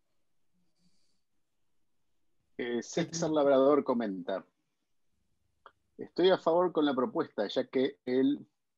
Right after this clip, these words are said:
ya que formalizaría el análisis de impacto, permitiendo esto contar con una información más amplia para la discusión en consenso. El tema de los tiempos es importante, pero me parece que debe discutirse más". Gracias, César.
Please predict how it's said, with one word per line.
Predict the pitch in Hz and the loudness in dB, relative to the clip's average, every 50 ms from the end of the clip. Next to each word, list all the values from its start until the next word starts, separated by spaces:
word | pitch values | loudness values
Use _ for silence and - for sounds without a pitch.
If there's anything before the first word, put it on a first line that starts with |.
| _ _ - | _ _ -10
ya | - - 151 139 | -6 -4 -4 -2
que | 147 | -2
formalizaría | - - 139 120 127 127 127 120 - 135 131 147 160 | 0 0 2 2 2 2 0 0 0 0 0 2 2
el | 151 | 2
análisis | 139 135 143 147 147 131 - 139 123 | 0 0 0 -2 -2 -2 -2 -2 -2
de | 127 | -4
impacto, | 127 - 151 156 151 - 160 131 | -4 -4 -6 -6 -4 -6 -4 -4
permitiendo | 135 120 117 120 110 - 139 135 139 131 135 147 - - _ _ _ _ | -2 -4 -4 -4 -4 -4 -4 -2 -2 -2 -2 -4 -6 -10 _ _ _ _
esto | - 139 139 - _ - 165 165 - | -6 -6 -6 -4 _ -4 -4 -4 -4
contar | - 127 110 110 110 - 139 135 135 | -2 -4 -2 -2 0 0 0 0 0
con | 131 139 127 | -2 -2 -2
una | 131 135 135 | -2 -2 -2
información | 127 - 135 127 123 117 - 143 135 | -4 -4 -4 -4 -6 -6 -4 -4 -2
más | 131 131 123 - - | -2 -2 -4 -4 -4
amplia | 135 131 135 147 131 | -4 -4 -4 -4 -4
para | - 117 117 | -4 -4 -4
la | 113 | -4
discusión | 117 117 107 - 117 - _ - 226 | -4 -6 -6 -8 -12 -14 _ -10 -10
en | 214 214 | -8 -8
consenso. | - 113 107 - - - - - - - - _ _ _ _ _ _ _ _ _ _ _ _ _ - | -8 -10 -10 -10 -10 -10 -10 -10 -12 -18 -20 _ _ _ _ _ _ _ _ _ _ _ _ _ -10
El | - 110 104 | -10 -6 -4
tema | - 147 139 151 151 | -2 0 0 2 2
de | 151 | 0
los | 147 139 | 0 0
tiempos | - 175 165 151 135 110 | -2 -4 -2 -2 -4 -6
es | 120 113 | -6 -6
importante, | 160 160 151 156 156 147 - 175 175 175 190 | -6 -6 -4 -4 -4 -2 -2 -2 -2 -2 -4
pero | 175 - 127 123 | -4 -4 -4 -4
me | 120 117 | -4 -4
parece | - 120 120 120 - 139 120 | -4 -4 -4 -4 -6 -6 -6
que | 120 120 120 127 - | -4 -4 -4 -4 -6
debe | - 123 123 120 117 113 | -6 -6 -4 -4 -2 -2
discutirse | 113 101 - - 101 95 113 101 - - - | -4 -4 -6 -8 -10 -8 -10 -10 -10 -12 -12
más". | - - - - - - - _ _ _ _ _ _ _ - | -14 -14 -14 -18 -20 -20 -20 _ _ _ _ _ _ _ -14
Gracias, | - 127 120 107 - 107 101 - | -10 -8 -8 -8 -8 -10 -10 -8
César. | - 110 - - 131 127 139 147 | -8 -8 -4 -2 -2 -2 -2 -4